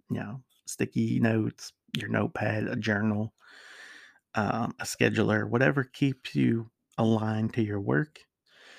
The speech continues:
whether you track it electronically or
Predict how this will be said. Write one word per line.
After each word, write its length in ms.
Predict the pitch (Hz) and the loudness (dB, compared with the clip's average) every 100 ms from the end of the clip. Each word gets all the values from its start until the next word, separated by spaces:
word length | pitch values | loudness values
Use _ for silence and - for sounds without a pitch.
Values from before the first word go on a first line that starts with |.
| - - _ _ - | -20 -20 _ _ -6
whether 220 | 113 113 | -2 0
you 120 | 107 | -2
track 300 | 110 117 113 - | 0 0 0 -2
it 100 | 113 | -4
electronically 1080 | 101 104 - 131 127 123 127 123 120 117 - _ - | -6 -8 -2 4 6 4 2 2 2 0 -8 _ -8
or 480 | 151 107 117 123 | -6 -4 -8 -10